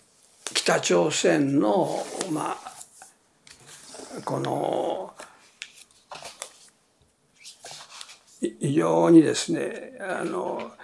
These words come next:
今でこそ、こう、し-、し-、知られてませんけれども、この、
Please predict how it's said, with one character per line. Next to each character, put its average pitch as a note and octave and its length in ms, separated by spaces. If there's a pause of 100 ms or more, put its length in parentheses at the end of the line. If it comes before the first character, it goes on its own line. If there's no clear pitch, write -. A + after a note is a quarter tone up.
(240)
今 F#3+ 320
で D#3+ 160
こ F3 180
そ、 C3+ 300
こ D3 640
う、 - 80
し-、 - 200
し-、 - 320
知 - 220
ら C#3+ 220
れ C3+ 80
て C#3+ 120
ま C#3 140
せ C#3 180
ん C3 100
け - 120
れ - 160
ど D#3+ 140
も、 D#3 260 (600)
こ E3+ 140
の、 E3 420